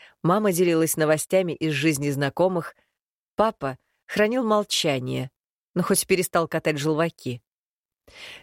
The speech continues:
Когда женщины принялись за посуду, отец оделся и вышел во двор. Лера надеялась не изучать следы ночного гостя. Всё-таки её нога намного меньше, чем нога взрослого мужчины.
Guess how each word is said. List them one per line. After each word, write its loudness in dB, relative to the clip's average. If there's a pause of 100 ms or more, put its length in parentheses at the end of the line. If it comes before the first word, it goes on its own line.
(100)
Когда 2
женщины 0
принялись 2
за 0
посуду, 0
отец -2
оделся 2
и 2
вышел 0
во 2
двор. -4 (800)
Лера 4
надеялась 0 (420)
не 4
изучать 0
следы 0
ночного 0
гостя. 0 (460)
Всё-таки 0
её 4
нога 2
намного 0
меньше, 0
чем -2
нога 2
взрослого 0
мужчины. 0